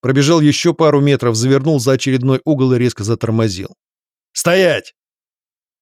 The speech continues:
Диких было четверо, и уступать ему дорогу они явно не собирались.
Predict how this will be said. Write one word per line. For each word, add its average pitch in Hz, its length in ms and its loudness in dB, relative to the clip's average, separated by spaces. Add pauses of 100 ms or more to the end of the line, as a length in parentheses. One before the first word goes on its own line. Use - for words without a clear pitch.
(140)
Диких 139 400 -2
было 143 260 4
четверо, - 640 -6 (480)
и 127 100 0
уступать 151 500 0
ему 156 160 2
дорогу 143 340 2
они 165 180 0
явно 120 280 0
не 123 120 -2
собирались. 113 680 -6